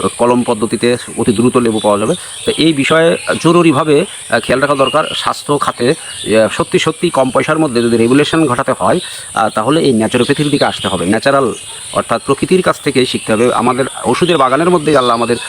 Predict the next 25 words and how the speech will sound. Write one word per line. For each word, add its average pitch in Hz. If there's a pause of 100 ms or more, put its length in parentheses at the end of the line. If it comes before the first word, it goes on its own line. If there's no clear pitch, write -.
(180)
আম, 120
উম, 104
জীবনযাপনের 117
ব্যবস্থা -
করেছে, 107
আহ, -
ওষুধের 139
বাগান 127
দিয়ে 135
দিছে 113
আমাদের 107
এই 107
প্রকৃতিতে, - (440)
তা 135
সেটা -
মেনটেন 131
করতে -
হবে। 113
আর 127
সেই 143
শিক্ষাটাই 151 (260)
আয়ুর্বেদ 117
দিয়ে 117
থাকে। 180 (220)
হুম, -